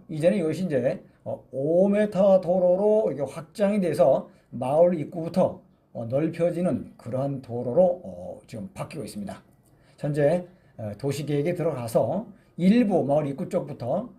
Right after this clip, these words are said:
어, 공사가 추진 중에 있는 그러한 부동산이 되겠습니다. 그러니까 삼 미터에서 오 미터 도로로 하니까 굉장히 부동산 입지 조건이 좋아진 거죠. 그야말로 멋진 음암, 음암 저수지의 풍광이 한눈에 내려다 보이는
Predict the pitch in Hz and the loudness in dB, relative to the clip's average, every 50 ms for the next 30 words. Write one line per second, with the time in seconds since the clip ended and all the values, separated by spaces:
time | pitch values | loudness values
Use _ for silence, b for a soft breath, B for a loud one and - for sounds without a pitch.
0 | _ _ _ - 101 98 - 123 131 139 135 139 123 127 151 147 - - - 196 | _ _ _ -16 -14 -12 -8 -6 -6 -4 -4 -4 -4 -4 -4 -4 -6 -8 -10 -4
1 | 190 247 214 214 202 160 151 147 147 147 139 127 123 147 147 - - - - - | -2 0 2 2 2 0 0 -2 -2 -2 -2 -2 0 0 -2 -2 -4 -8 -12 -16
2 | - - - 123 139 147 151 151 156 - 120 139 127 120 117 117 107 107 101 - | -12 -10 -6 -4 -4 -4 -4 -6 -8 -8 -6 -4 -4 -4 -4 -6 -6 -8 -10 -10
3 | - 104 98 92 - - - - - 135 143 185 220 226 - B B B B B | -10 -10 -10 -10 -12 -14 -16 -12 -10 -2 0 0 0 0 -2 B B B B B
4 | - - - 196 185 165 147 139 135 127 123 196 - - 160 151 170 185 214 - | -14 -4 0 2 2 2 4 4 2 2 2 0 -4 -2 0 2 4 4 4 2
5 | 220 - 190 180 170 175 170 156 151 139 131 127 - 165 202 226 - - 120 135 | 2 2 2 2 2 0 0 0 0 0 -2 -2 -2 -2 -2 -2 -6 -8 -8 -6
6 | 156 180 240 247 - - 202 185 175 156 170 180 160 147 - - 151 135 131 175 | -2 0 0 0 0 -2 -2 -2 0 0 -2 -2 -2 -4 -6 -6 -6 -4 -2 -2
7 | 208 - 202 226 220 196 175 135 131 110 131 143 101 - - _ _ _ B B | -2 0 0 2 2 2 0 0 -2 0 0 -2 -2 -2 -6 _ _ _ B B
8 | B B B B B B B - 147 156 151 147 147 147 139 131 160 185 185 185 | B B B B B B B -2 0 2 2 2 2 0 4 6 8 8 8 6
9 | - - - 208 220 214 214 214 214 214 220 196 196 190 185 185 185 190 190 190 | 0 -6 -4 0 2 2 2 2 0 -2 0 4 6 6 6 6 6 4 2 0
10 | 196 - - - - - 170 170 180 196 196 190 180 - 175 170 170 160 160 180 | -2 -6 -10 -18 -14 -6 0 4 4 6 6 6 4 4 4 2 2 -2 -2 -2
11 | 170 165 170 - 175 175 170 160 156 156 156 139 - 165 160 151 151 147 143 135 | -2 -2 -2 -4 -6 -2 -2 0 0 0 -2 -4 -6 -6 -6 -6 -4 -2 -2 -2
12 | 135 131 131 127 123 113 120 113 117 151 190 226 - - | -2 -2 -2 -2 -2 -4 -4 -4 -2 0 0 0 -2 -6